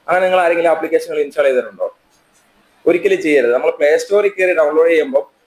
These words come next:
പ്ലേ സ്റ്റോറിൽ പോയിട്ട് ഈ ആപ്ലിക്കേഷൻ എടുത്തിട്ട്, ഇപ്പൊ ഞാൻ പറഞ്ഞ മംഗ്ലീഷ് ടൈപ്പ് ചെയ്യുന്ന ആപ്ലിക്കേഷൻ ആണെങ്കിൽ അതിനെപ്പറ്റി വായിച്ചു നോക്കുക. അതിന്റെ താഴെ ഒത്തിരി പേര് ഇൻസ്റ്റാൾ ചെയ്ത ആൾക്കാരുടെ എണ്ണം കാണിക്കും. അതിന്റെ താഴെ എത്ര പേര്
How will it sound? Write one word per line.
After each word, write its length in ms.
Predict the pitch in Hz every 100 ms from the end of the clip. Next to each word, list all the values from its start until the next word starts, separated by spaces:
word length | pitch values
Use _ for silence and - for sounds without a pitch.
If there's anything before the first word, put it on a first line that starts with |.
| _
പ്ലേ 120 | 123
സ്റ്റോറിൽ 260 | 123 165 165
പോയിട്ട് 240 | 165 165
ഈ 120 | 151
ആപ്ലിക്കേഷൻ 560 | 151 123 151 151 160 143
എടുത്തിട്ട്, 280 | 131 139 -
ഇപ്പൊ 120 | 127
ഞാൻ 180 | 131 139
പറഞ്ഞ 160 | 147
മംഗ്ലീഷ് 440 | 147 135 147 156 151
ടൈപ്പ് 180 | 139 147
ചെയ്യുന്ന 160 | 143
ആപ്ലിക്കേഷൻ 360 | 131 139 147 143
ആണെങ്കിൽ 160 | 143
അതിനെപ്പറ്റി 400 | 135 147 - 156
വായിച്ചു 340 | 131 143 156 175
നോക്കുക. 480 | 135 107 98 - -
അതിന്റെ 220 | 131 156
താഴെ 260 | 175 156 156
ഒത്തിരി 320 | 160 - 180
പേര് 200 | 175 156
ഇൻസ്റ്റാൾ 320 | 143 139 165
ചെയ്ത 140 | 165 160
ആൾക്കാരുടെ 480 | 147 147 165 160 139
എണ്ണം 280 | 147 165
കാണിക്കും. 300 | 131 113 - _ _ _ _ _ -
അതിന്റെ 240 | 147 175
താഴെ 200 | 175 170
എത്ര 260 | 165 180 180
പേര് 400 | 165 160 165